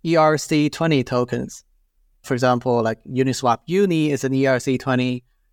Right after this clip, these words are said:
Aave, Wrap Bitcoin, these are all E R C twenty tokens. So on Cosmos, we also have the native token. Like, on Osmosis is Osmo. And we, we have the Cosmos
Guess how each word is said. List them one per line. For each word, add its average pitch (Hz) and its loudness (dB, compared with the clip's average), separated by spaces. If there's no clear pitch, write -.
Aave, 135 0
Wrap 139 2
Bitcoin, 139 0
these 131 0
are 123 0
all 135 0
E 147 2
R 139 2
C 143 -4
twenty 131 -2
tokens. - -2
So 156 0
on 139 2
Cosmos, 202 2
we 151 0
also 156 2
have 143 -2
the 135 -2
native 139 -2
token. 127 -2
Like, 117 -2
on 123 0
Osmosis 131 0
is 113 -8
Osmo. 143 2
And 147 2
we, 160 2
we 156 0
have 151 2
the 139 -2
Cosmos 139 0